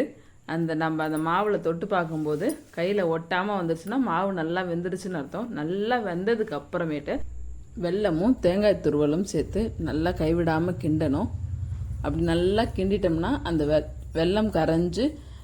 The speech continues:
நல்லா செட்டில் ஆயிடும். நம்மளோட புட்டிங் ரெடி ஆயிடும். அந்த புட்டிங்ல கொஞ்சம் நெய் விட்டு, ஒரு வாணல்ல எண்ணெய் விட்டு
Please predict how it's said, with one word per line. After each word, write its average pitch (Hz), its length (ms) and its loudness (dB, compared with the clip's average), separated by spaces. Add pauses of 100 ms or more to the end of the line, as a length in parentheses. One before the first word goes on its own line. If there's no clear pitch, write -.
(120)
நல்லா 165 320 2
செட்டில் 190 360 2
ஆயிடும். 175 280 4
நம்மளோட 160 340 2 (2250)
புட்டிங் 180 420 0
ரெடி 170 260 4
ஆயிடும். 165 380 4 (460)
அந்த 233 280 2
புட்டிங்ல 170 500 2 (120)
கொஞ்சம் 180 380 0 (1300)
நெய் 190 240 4
விட்டு, 180 200 2
ஒரு 160 180 4
வாணல்ல 190 420 2
எண்ணெய் 170 320 2
விட்டு 175 180 0